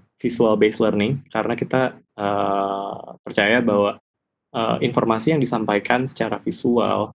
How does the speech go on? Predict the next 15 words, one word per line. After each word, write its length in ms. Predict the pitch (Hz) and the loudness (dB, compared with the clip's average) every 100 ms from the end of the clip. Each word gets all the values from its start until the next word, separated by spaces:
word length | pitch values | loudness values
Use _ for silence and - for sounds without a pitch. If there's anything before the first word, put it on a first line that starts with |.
| 110 | -4
audio 240 | 107 107 | -2 -4
visual 520 | 101 - - - 110 113 | -6 -12 -14 -6 -2 -2
gitu 120 | 110 113 | -2 -6
ya, 100 | 110 - _ _ _ _ - | -8 -12 _ _ _ _ -8
eh, 320 | 113 107 101 110 - _ _ _ _ 90 | -4 -2 -2 -4 -10 _ _ _ _ -6
itu 400 | 120 147 147 175 _ | 2 2 2 -4 _
bisa 680 | - 113 113 - 123 127 - _ _ _ _ 117 | -4 -2 -2 -2 0 0 -2 _ _ _ _ -2
lebih 320 | 113 117 117 | 0 0 0
cepat 400 | - - 120 120 | -4 -2 -2 0
diterima, 720 | 127 117 120 110 104 101 160 175 _ _ - | -2 0 0 -4 -2 -2 0 -2 _ _ -10
eh, 600 | 107 101 98 98 98 101 104 - _ | -6 -4 -4 -4 -6 -6 -10 -12 _
murid-murid 540 | 107 110 - 104 104 - | -4 -4 -4 -2 0 0
gitu 80 | 110 | -4
ya, 100 | 123 - | -4 -6
diterima, 560 | - 113 101 104 110 | -4 -2 -2 0 -2